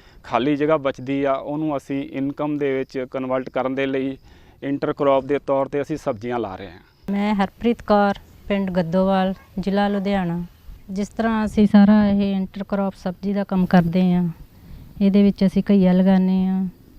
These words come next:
Speaker 2: ਤੋਰੀ ਲਗਾਉਂਦੇ ਹਾਂ, ਸ਼ਿਮਲਾ ਮਿਰਚ, ਭਿੰਡੀ, ਇਹ ਸਾਰਾ ਜੋ ਲਗਾਉਂਦੇ ਹਾਂ, ਇਹਦਾ ਮਾਰਕੀਟਿੰਗ ਦਾ ਕੰਮ ਇਹ ਮੇਰਾ, ਮੇਰਾ, ਅ, ਡਿਊਟੀ ਹੈ। ਤੇ ਇਹਦੇ ਨਾਲ ਨਾਲ ਅਸੀਂ ਹਲਦੀ ਦਾ ਵੀ ਕਰਦੇ ਹਾਂ,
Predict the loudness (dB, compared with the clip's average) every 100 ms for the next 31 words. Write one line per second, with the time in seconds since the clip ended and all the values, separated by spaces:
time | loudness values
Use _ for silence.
0 | -12 -4 0 0 0 -2 -2 -2 -2 -4
1 | -6 -8 -8 -4 -2 0 0 0 -2 -6
2 | -4 -2 -2 -2 -4 -8 -16 -20 -20 -18
3 | -6 -6 -2 0 0 0 0 -2 0 0
4 | 0 0 0 -2 -4 -4 -2 -2 -4 -6
5 | -4 -2 -2 -2 -2 -2 -4 -8 -20 -20
6 | -20 -20 -20 -20 -20 -20 -8 0 2 4
7 | 4 2 6 6 6 2 2 0 0 0
8 | 0 2 0 0 -2 -4 -6 -14 -20 -10
9 | 0 2 4 4 4 4 4 2 2 2
10 | 2 4 4 2 2 2 2 0 -2 0
11 | 0 2